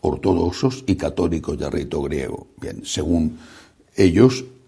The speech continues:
porque eso es simplemente una tradición, no hay textos escritos,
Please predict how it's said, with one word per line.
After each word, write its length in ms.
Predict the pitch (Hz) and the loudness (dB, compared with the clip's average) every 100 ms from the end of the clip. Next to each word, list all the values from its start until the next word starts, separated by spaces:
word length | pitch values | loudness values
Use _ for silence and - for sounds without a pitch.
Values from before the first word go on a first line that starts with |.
| - | -6
porque 280 | 87 - | -4 -2
eso 180 | - - | -2 -2
es 220 | - - - | -6 -8 -10
simplemente 640 | - 80 - 78 87 78 | -2 -2 0 2 2 2
una 320 | 82 95 - | 2 2 0
tradición, 760 | - 107 92 90 - 104 113 - | 2 4 6 4 4 2 2 0
no 140 | 78 | -2
hay 100 | 73 | -2
textos 580 | 71 - 92 - 78 - | -2 0 0 -2 -6 -2
escritos, 680 | 120 - 78 78 113 120 - | -2 -2 -4 0 2 2 -2